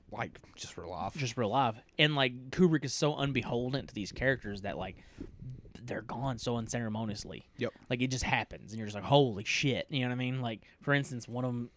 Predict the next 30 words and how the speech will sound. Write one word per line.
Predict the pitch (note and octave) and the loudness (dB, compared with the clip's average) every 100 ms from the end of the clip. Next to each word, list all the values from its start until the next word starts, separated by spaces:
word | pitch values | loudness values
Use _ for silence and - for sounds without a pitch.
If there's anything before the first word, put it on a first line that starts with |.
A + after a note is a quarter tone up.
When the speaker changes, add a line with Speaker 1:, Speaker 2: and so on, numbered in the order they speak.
| - B2 | -14 -4
Speaker 2:
goes | B2 A#2+ | -2 -2
to | |
pick | - C3 | -2 -4
up | B2 | 0
a | B2+ B2 | 0 2
stuffed | - C3+ | 2 2
animal, | C#3 C#3+ G#2+ | 2 0 0
and | A2 B2+ | 2 10
boom, | F#3 C3+ G#2+ | 10 8 0
gone. | B2+ A2 F#2 - _ - | -6 -6 -10 -16 _ -4
Speaker 1:
Yep. | B2+ - _ - | -4 -4 _ 4
Speaker 2:
Out | B2+ | 4
of | |
the | A2+ | 4
movie. | G#2 E2+ - - _ _ _ _ _ _ _ _ - | -2 -4 -6 -16 _ _ _ _ _ _ _ _ 0
Speaker 1:
Which, | C#3+ C#3 - C3+ | 2 2 -2 0
uh, | C3+ B2+ B2+ - - | 2 2 2 -2 0
it's | C3+ B2 A2 | 0 0 -10
very | G#2 G#2 | -10 -6
realistic, | G#2+ B2 D#3 F3+ C3+ | -2 2 2 0 6
Speaker 2:
Very | C3 | 10
Speaker 1:
though. | F3 | 12
Speaker 2:
realistic, | G3+ G3+ B3 B2 G#2 | 12 12 12 10 2
you | B2+ | 2
know | C3 | 4
what | |
I | C3 | 4
mean? | C3 | 2
Like | B2+ A#2 | 2 0
Speaker 1:
Because, | G#2 - - | -2 -14 -20